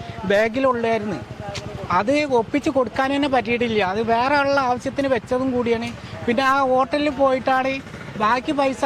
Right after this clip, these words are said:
അയാൾക്ക് വേണ്ടി ഇത്രയും സംഘടിപ്പിച്ച് ഇയാൾ കൊടുത്തത്. അതും ലോട്ടറി എടുക്കാന്ന് പറഞ്ഞ് കുറച്ച് ലോട്ടറി എടുത്ത് അതിലെന്തോ കുറച്ച് പൈസറ്റെ ബാക്കിയുണ്ടായിരുന്ന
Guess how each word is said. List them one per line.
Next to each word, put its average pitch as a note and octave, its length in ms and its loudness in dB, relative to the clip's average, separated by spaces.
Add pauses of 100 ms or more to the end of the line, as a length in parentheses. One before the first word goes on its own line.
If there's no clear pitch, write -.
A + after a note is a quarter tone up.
അയാൾക്ക് B3 440 0
വേണ്ടി B3+ 260 0 (280)
ഇത്രയും C4 360 0
സംഘടിപ്പിച്ച് B3 640 -2 (720)
ഇയാൾ A#3+ 220 4 (300)
കൊടുത്തത്. A3+ 420 2 (340)
അതും B3 240 2 (100)
ലോട്ടറി A#3+ 320 2
എടുക്കാന്ന് C4 400 0
പറഞ്ഞ് A#3+ 280 -2
കുറച്ച് A#3+ 240 0 (100)
ലോട്ടറി A#3 340 0
എടുത്ത് G3 240 -4 (920)
അതിലെന്തോ B3+ 460 2 (300)
കുറച്ച് - 480 0
പൈസറ്റെ C4 480 0 (460)
ബാക്കിയുണ്ടായിരുന്ന B3+ 680 0